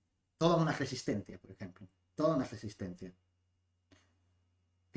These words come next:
fin, me quedo sin tiempo, pero son muchas más cosas las que me gustaría contar, porque son muchísimas las cosas esta vez que están sucediendo. Hasta todo momento, igualmente, y os mando toda la luz, también toda la luz a todas aquellas personas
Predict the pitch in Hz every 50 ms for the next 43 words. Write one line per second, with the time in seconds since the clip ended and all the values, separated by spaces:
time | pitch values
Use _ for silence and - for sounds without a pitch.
0 | 139 127 98 - 143 147 143 - 180 196 208 202 185 175 165 156 - 170 151 143
1 | 185 196 202 - 277 277 269 - - - 131 127 - 170 147 147 175 175 175 -
2 | 147 139 135 - 139 110 - 104 98 98 - - 113 110 107 104 101 101 101 98
3 | 104 107 110 110 110 - 117 127 131 135 135 131 131 156 156 175 208 - - _
4 | _ _ _ _ - 131 117 110 - 113 110 113 - - 147 143 131 139 139 160
5 | 143 123 110 107 110 110 - - 135 131 - 170 - - - 120 120 131 170 175
6 | - - - 123 - - 135 135 139 135 135 127 123 123 113 107 104 107 110 -
7 | _ _ _ _ _ _ _ _ _ _ _ _ _ _ _ _ _ _ _ -
8 | - - - 147 156 185 185 - 180 175 151 139 131 139 135 131 139 139 143 147
9 | 151 - 220 196 156 127 113 127 143 139 139 143 143 135 131 131 - 147 139 135
10 | 131 131 131 165 196 208 - - - 123 131 139 139 135 135 - _ - 143 135
11 | 143 123 127 151 165 156 143 123 - 139 135 127 135 127 135 131 131 127 - 131
12 | - - 165 165 170 185 214 214